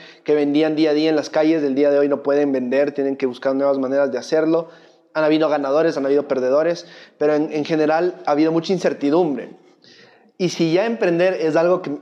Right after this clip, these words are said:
involucra incertidumbre de por sí, imagínate en un, en una situación en donde realmente no sabes lo que está pasando, lo que va a pasar. Tengo amigos que habían estado empezando su emprendimiento recién en, en febrero, en marzo,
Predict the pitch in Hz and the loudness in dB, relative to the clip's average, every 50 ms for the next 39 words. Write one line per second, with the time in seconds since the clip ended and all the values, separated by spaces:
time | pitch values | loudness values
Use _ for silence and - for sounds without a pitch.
0 | - 147 160 - 165 156 147 147 151 170 175 185 190 180 151 165 147 143 - 143 | -12 -18 -10 -6 -4 0 2 2 2 2 2 0 -2 0 0 -2 -4 -2 -2 0
1 | 147 156 170 170 175 156 165 131 131 - - 117 120 - - 175 165 143 135 131 | 0 2 2 0 0 0 0 -2 -2 -4 -4 -10 -10 -4 -2 0 0 0 -2 -4
2 | - - - - _ - 143 147 147 147 175 175 175 170 165 156 156 160 165 165 | -8 -20 -20 -20 _ -2 0 0 0 2 2 0 2 2 0 0 0 0 0 0
3 | 143 147 147 156 165 170 165 175 170 156 143 156 165 165 165 160 151 143 143 143 | 0 0 0 0 0 0 0 -2 -2 -2 -2 -2 -2 0 0 0 2 2 2 2
4 | 151 151 160 160 160 165 160 156 - 151 147 151 147 143 - 131 120 123 151 135 | 2 0 0 0 0 -2 -2 -2 -2 -2 -2 0 -2 -4 -4 -6 -6 -6 -6 -6
5 | - 135 - 220 254 214 135 131 135 131 - 143 147 143 151 147 - 254 240 160 | -6 -6 -4 -4 -4 -2 0 -2 -2 0 0 0 0 0 -2 -4 0 0 0 0
6 | - - - - - - - - _ - 160 160 160 156 165 170 175 175 165 170 | -2 -8 -16 -20 -20 -20 -20 -12 _ -2 0 2 2 2 2 2 2 0 0 0
7 | 151 143 143 147 151 151 147 - 156 160 160 151 143 135 156 160 170 165 160 160 | 0 0 2 2 2 0 0 0 -2 -2 -2 -4 -6 -4 -2 -2 0 -2 -2 -2
8 | 156 147 139 135 143 139 143 147 151 151 170 151 139 139 - - 160 160 165 156 | -4 -4 -2 -2 -2 0 0 0 0 0 -2 -2 -4 -4 -2 -2 0 0 0 -2
9 | - - - - - - - - _ - - 139 139 135 135 135 135 127 - 143 | -6 -10 -20 -20 -20 -20 -20 -20 _ -6 -4 -2 0 0 0 0 -2 -2 -2 0
10 | 139 156 165 175 170 156 151 165 185 208 214 214 247 233 226 226 | 0 2 2 0 0 -2 0 0 0 0 -2 -2 -4 -4 -4 -6